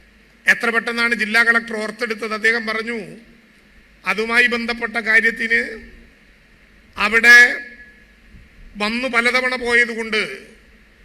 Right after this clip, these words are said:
മന്ത്രിയിൽ നിന്നു തന്നെ പട്ടയം മേടിക്കണം എന്ന് പറഞ്ഞ് ഇത്തിരി പ്രയാസമുണ്ടെങ്കിലും ഈ ഘട്ടത്തിൽ വന്നതാണ്.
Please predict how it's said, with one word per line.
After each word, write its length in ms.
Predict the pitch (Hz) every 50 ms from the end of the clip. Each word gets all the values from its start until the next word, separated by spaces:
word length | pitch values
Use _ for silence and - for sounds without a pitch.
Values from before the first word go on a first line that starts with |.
| - _ _ _
മന്ത്രിയിൽ 520 | 170 175 190 208 208 226 233 240 240 240 240
നിന്നു 320 | 247 240 247 262 254 240
തന്നെ 160 | 233 240 262
പട്ടയം 400 | 240 240 233 185 240 247 247 247
മേടിക്കണം 480 | 247 240 240 233 226 233 220 226 226 226 220
എന്ന് 180 | 226 220 226 226 208 214
പറഞ്ഞ് 380 | 214 208 214 214 220 226 240 - - - - - - - - - - _ _ _ _ - -
ഇത്തിരി 280 | 196 190 - 247 254 269
പ്രയാസമുണ്ടെങ്കിലും 960 | - 240 233 233 240 247 240 233 254 240 226 226 233 226 220 226 233 233 233 214
ഈ 120 | 220 226
ഘട്ടത്തിൽ 420 | 208 220 202 226 208 190 208 202 196
വന്നതാണ്. 460 | 196 190 190 190 180 165 139 131